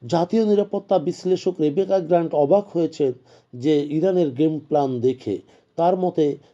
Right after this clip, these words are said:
তেহরান বর্তমানে এমন এক খেলায় মেতেছে, যেখানে তাদের হাতে কার্যকর কোনো সামরিক বিকল্প নেই। যুক্তরাষ্ট্রের বিশাল সামরিক উপস্থিতির সামনে দাঁড়িয়ে ইরান জোরালো কণ্ঠ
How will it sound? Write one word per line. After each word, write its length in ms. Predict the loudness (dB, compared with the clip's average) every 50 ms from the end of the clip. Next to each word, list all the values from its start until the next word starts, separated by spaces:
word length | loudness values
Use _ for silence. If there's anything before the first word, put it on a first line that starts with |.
| _ _
তেহরান 380 | 0 2 2 2 2 0 0 2 2
বর্তমানে 500 | 2 2 0 -2 -6 -4 -2 -2 -2 -2 0
এমন 280 | -2 -2 0 0 -2 0
এক 120 | -2 -4 -4 _
খেলায় 340 | -4 -2 2 2 2 2 2
মেতেছে, 480 | 2 0 0 0 -2 -6 -4 -2 -4 -4 -4 -6 -12 -20 -20 _ _ -18
যেখানে 420 | -4 -4 -4 -2 0 -2 -2 -2
তাদের 360 | 0 2 2 2 2 2 -2 -2
হাতে 280 | -2 -6 -4 -2 0 0 0 -2 -6 -16 _ _ _ _
কার্যকর 540 | 0 2 2 2 2 -2 -4 -2 0 -2 -4
কোনো 260 | -2 -2 -2 0 0 0 0
সামরিক 480 | -2 -4 -6 -4 -2 -2 -2 -2 -2 -2 -4
বিকল্প 380 | -4 -4 -4 -4 -4 -4 -2 -2 -2
নেই। 220 | -2 -2 -2 -4 -6 _ _ _ _ _ -20 -20 _ _
যুক্তরাষ্ট্রের 720 | -2 -2 -2 0 2 2 2 2 2 -2 0 0 0 0
বিশাল 380 | 2 -2 -4 -4 -2 -2 -2 -2
সামরিক 440 | -2 -4 -4 -2 0 0 0 0 -2 -4
উপস্থিতির 540 | -8 -8 -10 -10 -8 -10 -6 -4 -4 -4 -4 -4
সামনে 340 | -4 -4 -4 -2 -2 -4 -4 -4 -6 -8 -10 _ -20 -20 _ _ _
দাঁড়িয়ে 460 | -2 0 2 2 2 2 2 2 2 2 0 -2
ইরান 360 | -4 -2 2 2 2 2 0 -4 -10 -16 _ _ _ _ _ _ _
জোরালো 440 | -8 -2 0 2 4 4 4 2 0
কণ্ঠ 340 | -2 -2 -4 -4 -4 -4 -2